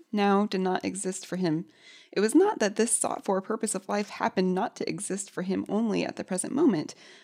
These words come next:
but he felt that it did not and could not exist. And this very absence of purpose gave him that full, joyful awareness of freedom, which at that time constituted his happiness.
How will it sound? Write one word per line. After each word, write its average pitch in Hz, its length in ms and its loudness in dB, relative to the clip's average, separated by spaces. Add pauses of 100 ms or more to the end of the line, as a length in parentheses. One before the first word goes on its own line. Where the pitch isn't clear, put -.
but 208 100 0
he 214 100 2
felt 262 260 0
that - 240 -2
it 202 120 -2
did 208 180 -4
not 196 380 2
and 202 180 0
could - 200 0
not 156 180 0
exist. - 540 -8 (420)
And 190 160 2
this 320 180 0
very 196 360 -2
absence - 380 -4
of 165 140 -8
purpose 180 400 -4
gave 254 280 -4
him 208 180 0
that 196 200 -4
full, 214 460 -4
joyful 233 480 -6
awareness 196 420 0
of 175 120 -6
freedom, 202 500 0 (360)
which - 160 -6
at - 100 -2
that 220 180 -2
time 185 240 0
constituted 175 760 -6
his - 140 -14
happiness. - 640 -8